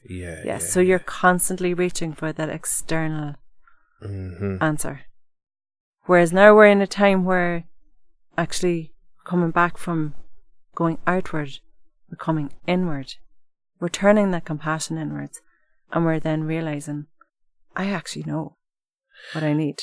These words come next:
Speaker 2: <laughs>
Speaker 1: Yes.
Speaker 2: I don't, and not in a defensive way. So boundaries aren't about sort of shutting people out. They're actually about integrating your experiences
Speaker 1: Of course.
Speaker 2: and understanding where you begin and where you end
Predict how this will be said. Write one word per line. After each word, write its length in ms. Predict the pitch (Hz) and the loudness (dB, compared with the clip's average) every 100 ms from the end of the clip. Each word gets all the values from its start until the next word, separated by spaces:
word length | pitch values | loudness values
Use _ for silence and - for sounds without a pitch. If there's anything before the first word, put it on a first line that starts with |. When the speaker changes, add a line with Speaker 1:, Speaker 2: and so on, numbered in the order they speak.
| - | -10
Speaker 2:
<laughs> 160 | - 269 | 2 4
Speaker 1:
Yes. 560 | 104 113 110 - - - - - - | 4 2 0 -4 -6 -10 -18 -4 2
Speaker 2:
I 100 | 185 | 4
don't, 280 | 190 180 - | 4 2 4
and 160 | 202 202 | 6 10
not 180 | 226 262 | 10 10
in 140 | 262 | 8
a 60 | 196 | 6
defensive 680 | 170 - 208 226 240 185 160 | 2 4 8 8 6 -2 -2
way. 300 | 147 151 - - - - | -2 -2 -4 -8 -12 -6
So 120 | - 185 | 0 8
boundaries 520 | 214 247 277 269 - | 10 10 8 6 4
aren't 260 | - 202 190 | 6 6 4
about 340 | 170 175 170 | 0 0 0
sort 140 | 170 160 | -2 -4
of 100 | 151 | -6
shutting 320 | 175 156 151 | -4 -4 -4
people 320 | 156 143 151 | -6 -8 -8
out. 240 | 147 - - _ _ _ _ | -10 -12 -20 _ _ _ _
They're 140 | 175 175 | 0 2
actually 220 | 170 - 180 | 2 0 -2
about 360 | 175 160 - - - _ _ - | -2 -6 -8 -18 -20 _ _ -2
integrating 720 | 175 175 190 170 156 147 143 - | 0 0 -2 -2 -4 -6 -10 -10
your 140 | 160 | -10
experiences 880 | 147 - 165 160 156 156 - - - - - - | -8 -6 -4 -2 0 0 0 -4 -8 -12 -16 -20
Speaker 1:
Of 80 | - | -8
course. 380 | 95 90 - - - | -6 -6 -8 -10 -2
Speaker 2:
and 100 | 175 | 0
understanding 600 | 170 160 - 156 156 151 | 2 0 -2 -2 -2 -4
where 120 | 147 156 | -4 -4
you 200 | 160 170 | -4 -4
begin 280 | 151 139 | -6 -8
and 160 | 143 143 | -8 -8
where 80 | 143 147 | -8 -8
you 120 | 160 | -10
end 340 | 147 143 151 | -10 -12 -14